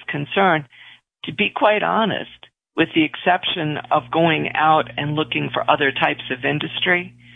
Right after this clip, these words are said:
the commissioners are not part of this. They are not part of the approval process. That's done at the local level in the boroughs and the townships. Although it's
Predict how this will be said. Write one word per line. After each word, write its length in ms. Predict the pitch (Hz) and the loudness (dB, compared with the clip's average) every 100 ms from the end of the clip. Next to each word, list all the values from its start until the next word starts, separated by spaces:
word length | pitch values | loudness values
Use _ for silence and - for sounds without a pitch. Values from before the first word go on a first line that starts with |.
| - - - | -20 -18 -2
the 100 | 175 | 0
commissioners 760 | - 175 180 - 180 151 151 - | 2 0 0 -2 -4 -4 -4 -6
are 80 | 143 | -2
not 240 | 151 - | 0 0
part 260 | - 165 170 | 4 4 4
of 60 | 123 | -2
this. 200 | - - - - 120 | -10 -10 -10 -20 -2
They 140 | 151 165 | 0 2
are 100 | 165 | 2
not 260 | 160 180 | 2 0
part 280 | - 160 180 | 0 2 2
of 60 | 135 | -2
the 120 | 139 135 | -4 -4
approval 520 | 123 151 139 - 123 | -2 -6 -4 -6 -6
process. 580 | - 107 - - - - - - _ _ _ - - - - | 0 0 0 -4 -6 -6 -12 -20 _ _ _ -14 -12 -12 0
That's 220 | 139 143 - 120 | 2 2 -4 -4
done 280 | 143 139 139 | -2 -2 -2
at 180 | - 147 | -2 -4
the 60 | - | -6
local 420 | 143 151 156 139 | 0 0 0 -6
level 380 | 135 131 131 131 | 0 0 -2 -6
in 140 | 139 | -6
the 40 | 139 | -4
boroughs 440 | 151 147 131 127 - | 2 4 4 2 -2
and 140 | 131 | -4
the 60 | - | -2
townships. 640 | - 156 160 - - - - - _ _ - | 0 2 2 0 -2 -8 -16 -16 _ _ 2
Although 440 | 170 160 180 165 | 4 4 0 2
it's 140 | 147 | -2